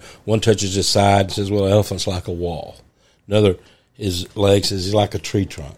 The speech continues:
Another touches his nose and says, "Well, no, it's long, uh, like a rope." And like a sp-, so, exactly. But, uh, <clears throat> the Bible is, uh, we believe, you and I believe, that the Bible is truth without mixture of error, and I'll address that a little later.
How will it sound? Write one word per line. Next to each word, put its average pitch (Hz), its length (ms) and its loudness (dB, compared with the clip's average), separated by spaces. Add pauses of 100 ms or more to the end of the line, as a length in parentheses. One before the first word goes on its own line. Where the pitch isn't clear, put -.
Another 101 280 0
touches 95 420 -4
his 85 180 -8
nose 95 400 0
and 87 80 -6
says, 82 200 -10
"Well, 95 200 0
no, 101 220 2
it's 90 200 -4
long, 92 480 -4 (440)
uh, 87 160 -2
like 92 240 0
a 95 40 -4
rope." 87 500 -4
And 76 160 -10
like 82 180 -12
a - 60 -16
sp-, - 260 -18 (100)
so, - 280 -2
exactly. 110 640 2 (360)
But, 104 220 -4
uh, 95 240 -2 (120)
<clears throat> - 300 -4
the 117 160 -2
Bible 117 540 2 (380)
is, 98 380 2
uh, 90 240 0 (320)
we 120 220 4
believe, 98 420 -4
you 127 160 2
and 123 80 4
I 113 160 4
believe, 92 340 0
that 90 140 -6
the 90 100 -6
Bible 101 340 -2
is 90 120 -6
truth 107 360 0
without 98 260 -6
mixture 98 280 -4
of 87 120 -10 (100)
error, 107 260 -2
and 90 80 -6
I'll 95 100 -4
address 95 300 0
that 87 140 -8
a 92 40 -8
little 95 140 -4
later. 92 380 -4